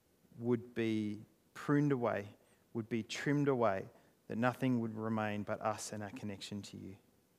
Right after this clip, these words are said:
As we pray for each other now, Lord, we pray your Holy Spirit would fill us and empower us to do this thing you have called us to do, to remain in your love and to remain in your word.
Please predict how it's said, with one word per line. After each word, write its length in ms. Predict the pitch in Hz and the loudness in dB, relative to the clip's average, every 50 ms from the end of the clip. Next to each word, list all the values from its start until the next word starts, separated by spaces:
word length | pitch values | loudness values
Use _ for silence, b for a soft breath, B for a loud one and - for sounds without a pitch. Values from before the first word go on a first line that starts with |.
| _ _ _ _ _ _ _ _ _ - | _ _ _ _ _ _ _ _ _ -14
As 140 | - - | -8 -4
we 80 | - 120 | -4 -4
pray 280 | 113 - - 135 131 127 | 0 4 6 6 6 6
for 140 | 123 127 | 4 0
each 140 | 123 117 - | -2 -2 0
other 200 | 127 117 113 117 | 0 0 0 2
now, 220 | 113 107 107 104 101 | 0 0 0 -2 -2
Lord, 240 | 98 104 101 98 | -2 -2 -4 -4
we 80 | 104 104 | -6 -8
pray 300 | 101 - - 127 117 113 | -6 -2 0 0 0 2
your 120 | 110 107 | 0 -2
Holy 320 | 101 - - 127 120 117 113 | -2 -2 -2 -2 -2 -2 -2
Spirit 420 | - - - - 123 117 110 92 | -4 -6 -6 -2 -2 -2 -2 -2
would 140 | 110 107 104 | -4 -8 -8
fill 280 | - - - 131 120 113 | -8 -6 -2 -2 0 0
us 240 | 104 110 117 - | 0 -2 -4 -6
and 100 | - 110 | -6 -6
empower 540 | 107 104 104 - - - 117 117 110 104 104 | -6 -6 -6 -8 -4 0 2 2 2 2 2
us 340 | 101 104 104 - - - - _ b b b b b b b b b b _ _ | 0 -2 -4 -8 -12 -14 -14 _ b b b b b b b b b b _ _
to 100 | - - | -12 -12
do 320 | 107 104 - 123 123 120 113 | -10 -4 0 0 2 2 2
this 220 | 113 117 110 - | 0 -2 -4 -4
thing 240 | - - 110 107 104 | -6 -4 -4 -4 -2
you 100 | 104 107 | -2 -4
have 140 | 104 101 - | -4 -6 -8
called 240 | - - 107 104 | -6 -6 -4 -4
us 140 | 104 101 - | -6 -8 -10
to 100 | - - | -10 -10
do, 200 | 104 101 95 98 | -8 -8 -8 -10
to 160 | 95 - - | -8 -8 -6
remain 480 | 110 104 104 104 107 107 110 113 117 120 | -6 -4 -4 -4 -4 -2 -2 0 0 0
in 140 | 110 104 107 | 0 -2 -2
your 180 | 107 104 101 | -2 -2 -2
love 360 | 107 110 101 104 117 113 113 - | 0 0 2 2 0 -2 -4 -8
and 120 | 85 104 107 | -8 -8 -8
to 120 | - - | -6 -6
remain 300 | 107 101 98 98 95 98 95 | -6 -4 -4 -6 -6 -6 -6
in 120 | 98 98 | -6 -6
your 100 | 98 98 | -6 -6
word. 300 | 95 95 92 92 95 - | -6 -6 -8 -10 -10 -14